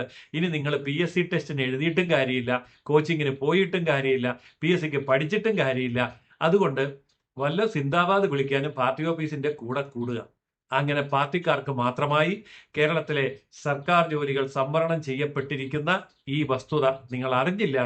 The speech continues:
എങ്കിൽ നിങ്ങൾ വഞ്ചിക്കപ്പെടും എന്നുള്ളതുകൊണ്ടാണ് ഞാൻ ഈ വസ്തുത നിങ്ങളുമായി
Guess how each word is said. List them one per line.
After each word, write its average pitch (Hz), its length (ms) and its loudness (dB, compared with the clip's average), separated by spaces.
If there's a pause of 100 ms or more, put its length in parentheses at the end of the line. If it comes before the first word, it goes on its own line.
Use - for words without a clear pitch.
(120)
എങ്കിൽ 123 200 -2 (460)
നിങ്ങൾ 127 240 -2
വഞ്ചിക്കപ്പെടും 156 720 2 (160)
എന്നുള്ളതുകൊണ്ടാണ് 127 800 -2 (380)
ഞാൻ 127 200 0
ഈ 135 80 0
വസ്തുത 135 420 0 (260)
നിങ്ങളുമായി 127 560 -2